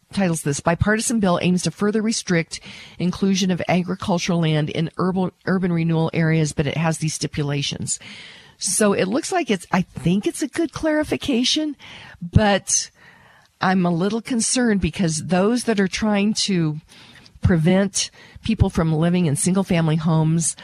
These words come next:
undercutting our single-family neighborhoods, uh,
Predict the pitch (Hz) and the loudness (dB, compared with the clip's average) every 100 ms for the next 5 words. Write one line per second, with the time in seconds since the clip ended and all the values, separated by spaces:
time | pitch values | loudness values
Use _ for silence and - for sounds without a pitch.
0 | - - 185 190 196 170 165 - 151 - | -8 0 2 2 0 0 0 0 0 0
1 | 160 143 156 156 147 147 143 - - - | 0 0 2 2 2 0 -4 -14 -20 -20
2 | - - 175 175 175 190 180 196 202 196 | -20 -4 0 2 4 2 2 2 2 0
3 | - - - - - - 180 165 156 156 | -4 -6 -18 -20 -20 -2 0 2 2 0